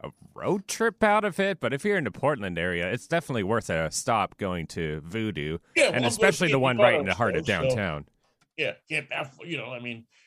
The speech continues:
Speaker 2: do they deliver? Can I get a, uh, can I get Uber Eats to send the donuts <laughs> over to the convention center?
Speaker 1: Sure, it'd probably just get a, you know, tack on a delivery fee, like, distance, but you can probably
Speaker 2: Oh, yeah.
Speaker 1: do that. Some Uber driver would probably do it for you.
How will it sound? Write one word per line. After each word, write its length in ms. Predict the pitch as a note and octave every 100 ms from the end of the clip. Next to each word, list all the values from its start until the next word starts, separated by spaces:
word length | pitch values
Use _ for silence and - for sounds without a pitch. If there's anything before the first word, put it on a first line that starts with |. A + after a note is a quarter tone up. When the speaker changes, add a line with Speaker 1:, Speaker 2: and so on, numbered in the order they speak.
| _ _ _ -
Speaker 2:
do 80 | D#3
they 100 | D#3
deliver? 500 | C3+ C3+ F#3+ G3 B3
Can 200 | G3 C3
I 60 |
get 180 | C3 C#3
a, 260 | C3 B2+ A#2
uh, 260 | A#2 A#2 B2+
can 120 | C3+
I 80 | A#2
get 260 | A#2 - -
Uber 320 | F3 E3+ D3+ D#3
Eats 360 | E3 F#3+ - -
to 80 |
send 360 | B2+ - D3+ C#3+
the 60 | C3+
donuts 440 | - C#3 C#3+ C3
<laughs> 0 |
over 180 | C#3+ C#3+
to 140 | C3+ C3+
the 80 |
convention 540 | C3 B2+ G#2+ C#3+ D#3 D#3+
center? 440 | - F#3+ - F#3 - _ - -
Speaker 1:
Sure, 320 | - A3 B3
it'd 180 | C3+ A#2+
probably 240 | B2+ B2
just 300 | A2 A#2 -
get 120 | B2
a, 220 | A2+ G2+ G2+
you 80 |
know, 340 | F#2+ F#2 F#2 F#2 -
tack 240 | B2 A#2 A#2+
on 160 | A2+
a 80 | G2
delivery 600 | F2 F2+ B2+ D3 B2 F#2+
fee, 340 | - F2 F#2+
like, 340 | A#2 F2+ D#2+ - _ -
distance, 520 | C3 - F#2 C#3 -
but 260 | - D#2+
you 140 | D#2+ A2+
can 160 | F3
probably 300 | D3 C3+ G#2+
Speaker 2:
Oh, 20 | F#2+
yeah. 100 | F#2
Speaker 1:
do 80 |
that. 320 | F#2+ B2 - -
Some 220 | D3 C#3+
Uber 240 | A2+ G#2+
driver 320 | G2+ G#2 F#2+
would 100 | G2+
probably 220 | E2 G2+ F2+
do 140 | G2
it 100 | F#2
for 100 | A#2+
you. 180 | A2+